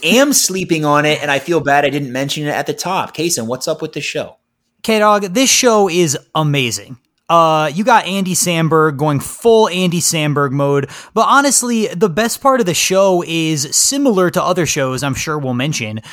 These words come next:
Speaker 2: The incredible supporting cast of characters that all have their quirks and little iconic things that they do, little character development from episode to episode throughout the seasons.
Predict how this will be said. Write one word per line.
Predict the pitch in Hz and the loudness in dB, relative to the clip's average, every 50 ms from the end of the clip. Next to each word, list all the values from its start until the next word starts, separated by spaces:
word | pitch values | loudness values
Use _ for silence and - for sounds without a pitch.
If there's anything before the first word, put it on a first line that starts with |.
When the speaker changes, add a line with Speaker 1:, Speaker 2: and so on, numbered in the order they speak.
| - - - _ - | -20 -20 -20 _ -6
Speaker 2:
The | 143 190 220 220 | -4 -2 0 2
incredible | 202 190 147 - - - 247 247 247 240 233 175 202 196 180 | 2 2 2 0 0 0 0 2 4 4 4 4 2 0 2
supporting | - - 190 - - - - 208 208 208 208 196 180 | 2 0 -2 -2 -2 -2 -2 0 2 2 2 2 0
cast | - - 175 175 175 170 - - | 0 0 2 2 2 0 0 -2
of | 165 135 - | -4 -4 -2
characters | - 156 143 139 135 - - 127 117 113 113 117 107 - - - - _ | 0 0 2 2 2 0 -2 -4 -2 -2 -2 -4 -6 -10 -14 -18 -12 _
that | - 175 175 | -4 -4 -2
all | - 160 165 175 180 180 165 | 2 4 4 6 6 4 4
have | 143 180 175 175 151 143 | 2 0 0 0 0 2
their | 170 165 156 151 143 139 | 2 2 4 4 2 0
quirks | - - - - 175 180 180 180 180 175 - - - - | -4 -8 -10 -4 -2 0 2 2 2 0 -2 -2 -2 -2
and | - 160 160 151 147 151 | -2 -2 -4 -4 -2 0
little | 160 160 160 156 165 - | 0 2 2 2 2 0
iconic | 147 151 139 - - - 170 160 160 160 160 151 - - | 0 -2 -4 -6 -4 -2 0 0 0 0 -2 -4 -6 -8
things | - 165 160 160 156 143 127 | -6 -4 -2 -2 -2 -2 -2
that | 160 151 135 | -4 -4 -2
they | 151 139 123 | -2 -4 -4
do, | 113 107 135 139 139 139 135 135 139 135 - - - - - - | -4 -4 -4 -2 0 0 0 0 0 -2 -4 -8 -20 -20 -12 -4
little | 135 175 185 175 160 | 0 2 4 4 2
character | - - - 165 165 165 165 - - 160 | 2 0 0 2 2 2 2 2 0 0
development | 147 156 139 147 143 147 156 139 143 147 151 139 139 | 0 0 0 0 0 -2 -2 -2 -2 -4 -4 -4 -4
from | 147 139 131 | -4 -4 -4
episode | 143 139 147 131 - 156 151 143 135 | -4 -4 -4 -4 -2 -2 0 0 -2
to | 135 117 | -2 -2
episode | 135 139 147 131 - 151 147 139 139 127 117 | -4 -4 -4 -2 -2 -2 -2 -2 -2 -4 -2
throughout | 135 143 139 139 131 | 0 0 0 0 0
the | - 131 | -2 -2
seasons. | - - 139 135 131 117 139 135 135 135 123 - | -2 -2 -2 -4 -4 -4 -2 0 0 0 -2 -4